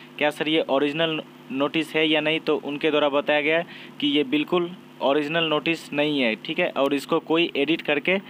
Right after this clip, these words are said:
डाल दिया गया है। और एकेयू के जो, अ, data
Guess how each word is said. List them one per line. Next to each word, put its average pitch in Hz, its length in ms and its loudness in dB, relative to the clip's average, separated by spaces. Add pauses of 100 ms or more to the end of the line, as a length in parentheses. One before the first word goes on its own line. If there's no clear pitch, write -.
(280)
डाल 147 240 2
दिया 139 220 2
गया 110 180 2
है। 104 160 -2 (460)
और 135 260 2
एकेयू 156 360 2
के 160 160 0
जो, 151 360 2 (480)
अ, 120 240 0 (840)
data 151 360 2